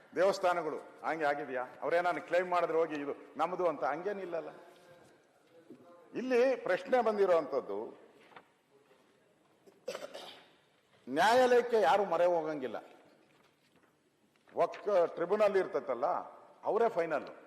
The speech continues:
ಎಲ್ಲೂ ನ್ಯಾಯಾಲಯಕ್ಕೆ ಯಾವುದೇ ಅಪೀಲ್ ಹೋಗಂಗಿಲ್ಲ ಅವರು.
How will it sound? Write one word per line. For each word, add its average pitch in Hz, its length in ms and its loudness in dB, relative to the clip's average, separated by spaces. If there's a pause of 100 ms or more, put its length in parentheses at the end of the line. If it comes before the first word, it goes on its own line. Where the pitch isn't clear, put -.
(720)
ಎಲ್ಲೂ 202 180 -2
ನ್ಯಾಯಾಲಯಕ್ಕೆ 185 500 0
ಯಾವುದೇ 180 400 4
ಅಪೀಲ್ 170 240 -2
ಹೋಗಂಗಿಲ್ಲ 131 420 -2
ಅವರು. 85 200 -10